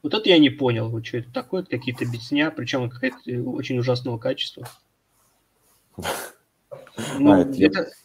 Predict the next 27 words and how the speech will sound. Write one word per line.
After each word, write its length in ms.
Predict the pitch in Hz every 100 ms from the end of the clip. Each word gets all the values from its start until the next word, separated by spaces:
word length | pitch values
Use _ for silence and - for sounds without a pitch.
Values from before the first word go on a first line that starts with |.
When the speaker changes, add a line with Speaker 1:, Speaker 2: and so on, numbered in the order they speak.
| _
Speaker 1:
какая-то 360 | 180 170 202 190
лютая 260 | 196 185 170
смола, 420 | 170 165 160 123
вот 180 | 113 -
прям 240 | 127 120
вот 80 | - _ _ _
что-то 220 | 135 - -
такое. 300 | - - 120
Либо 220 | 175 180
это 100 | 170
просто 280 | 170 165 131
три 160 | 127 139
дэ 120 | 147
модели, 360 | 139 143 165 151
которые 380 | - 120 120
прям, 200 | - 131
ну, 40 | 120
совсем 380 | - 123 131 123
такие, 320 | 117 - - _
прям 100 | _ _
какие-то 260 | _ -
сырые. 440 | - 117 117 127 - _ -
Не 120 | 277
понял 240 | - 180
вообще, 240 | 113 117 -
что 100 |
это 80 | -